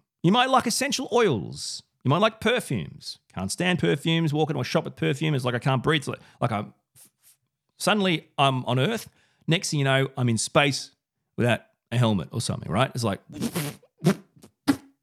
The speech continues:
was that?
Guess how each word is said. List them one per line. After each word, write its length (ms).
was 160
that? 320